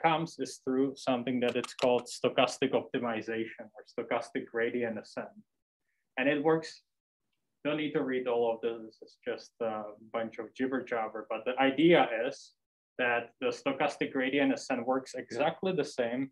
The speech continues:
as standard gradient ascent, but I don't need to really compute the full gradient. I can compute just some sort of what's called noisy estimate of the gradient based on some subset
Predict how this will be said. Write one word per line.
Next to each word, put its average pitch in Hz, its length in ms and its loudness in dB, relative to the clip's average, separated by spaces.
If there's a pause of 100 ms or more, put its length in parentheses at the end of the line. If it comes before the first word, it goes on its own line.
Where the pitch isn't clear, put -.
(120)
as 120 160 -2
standard 131 580 2
gradient 113 480 -4
ascent, - 320 -16 (560)
but 131 300 4
I 135 100 4
don't 151 180 0
need 147 180 -2
to 147 100 0
really 143 240 2
compute 135 480 0 (120)
the 127 200 -2
full 127 200 0
gradient. 147 760 0 (680)
I 123 100 2
can 139 260 2
compute 135 580 0
just - 480 -4
some 135 180 2
sort 131 320 0
of 127 200 2
what's 120 220 -4
called 117 240 2
noisy 117 500 -2
estimate 139 580 -2
of 156 200 -2
the 151 80 0
gradient 143 640 0
based 127 320 0 (100)
on 131 300 0 (320)
some 127 220 -4
subset - 600 0